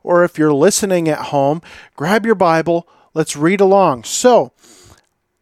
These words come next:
I gotta give my disclaimer. I do it every time. I'm not a Bible scholar. I didn't go to Bible school. I just love the Word of God, and I love sharing it with people. I love giving my take on it,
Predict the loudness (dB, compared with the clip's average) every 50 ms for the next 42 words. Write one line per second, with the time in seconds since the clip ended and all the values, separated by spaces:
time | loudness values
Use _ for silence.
0 | _ _ -4 -2 -2 0 2 2 2 2 0 0 0 -2 -2 0 0 0 2 0
1 | 0 -2 -2 -2 0 0 0 0 -2 -4 -4 -6 -10 -10 -6 -4 -2 0 0 0
2 | 0 0 -2 -2 0 0 0 2 2 0 -2 -4 _ _ _ -20 -20 -20 -20 -20
3 | -20 _ _ -10 -8 -6 -4 -2 0 0 0 0 0 0 0 0 -2 -4 -8 -6
4 | -4 -2 0 0 0 0 -2 -4 -6 _ -18 -20 -20 -20 -20 _ _ _ -16 -16
5 | -8 -4 -4 -4 -2 -2 0 0 2 2 2 2 2 0 0 -2 -4 -8 -10 -8
6 | -4 -2 0 0 0 -2 -4 _ -10 -8 -8 -4 -4 -4 -4 -2 0 0 0 0
7 | 0 -2 -2 0 0 0 0 0 -2 -2 -2 -2 0 -2 -2 -4 -4 -4 -2 -4
8 | -4 -6 -6 -4 -2 -2 0 0 -2 -4 -6 -8 -10 -12 -12 -8 -6 -6 -4 0
9 | 0 0 0 0 -4 -16 -20 -20 -20 -20 _ -6 -2 0 2 2 2 0 0 -4
10 | -4 -2 -2 -2 -2 -4 -4 -4 -2 0 0 -2 -2 0 2 2 2 2 0 0
11 | 0 2 2 0 -2 -4 _